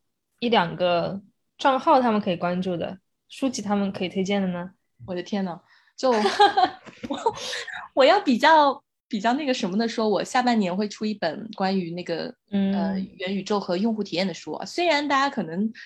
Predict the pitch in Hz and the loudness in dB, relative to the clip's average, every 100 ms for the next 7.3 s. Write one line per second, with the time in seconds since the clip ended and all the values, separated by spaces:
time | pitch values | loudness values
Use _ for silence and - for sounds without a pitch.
0 | - - 220 269 220 - 262 196 160 175 | -10 -2 0 0 -2 -2 -2 -2 -4 -6
1 | 175 - _ _ - 311 262 247 247 165 | -8 -12 _ _ -10 -6 -4 0 0 0
2 | 185 196 190 170 170 190 160 156 190 202 | 0 0 -2 -4 -2 -2 -2 -2 0 2
3 | 240 226 - 381 - 311 269 453 - - | 4 2 2 -4 -2 2 6 4 2 -2
4 | 294 254 254 320 359 339 294 214 320 370 | 4 6 8 8 6 8 8 6 6 6
5 | 392 320 320 302 302 277 269 285 247 - | 4 4 4 4 4 4 4 4 -2 0
6 | 294 302 285 330 285 214 180 233 - - | 6 6 6 4 4 4 2 0 -6 -8
7 | - - - | -6 -6 -8